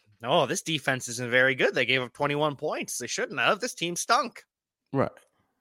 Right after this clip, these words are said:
Speaker 2: It's awful. They, they
Speaker 1: It's
Speaker 2: can, they can do that. I don't think they want to, but they can do that.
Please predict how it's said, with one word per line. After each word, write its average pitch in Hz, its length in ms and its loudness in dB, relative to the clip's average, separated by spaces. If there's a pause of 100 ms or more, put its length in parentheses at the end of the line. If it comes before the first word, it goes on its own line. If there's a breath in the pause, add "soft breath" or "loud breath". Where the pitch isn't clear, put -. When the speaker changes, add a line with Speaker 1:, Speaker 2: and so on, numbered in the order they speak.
(540)
Speaker 2:
It's - 100 -10
awful. - 480 2 (440)
They, 117 180 4
they - 160 4
Speaker 1:
It's 123 60 4
Speaker 2:
can, 110 180 -2
they 110 120 6
can 98 140 -2
do 87 120 -4
that. - 160 -10 (160)
I - 60 0
don't 110 160 2
think 101 140 -2
they 92 100 -2
want 92 260 -4
to, - 100 -6
but - 120 -10
they - 140 -4
can - 100 -10
do - 80 -12
that. - 220 -16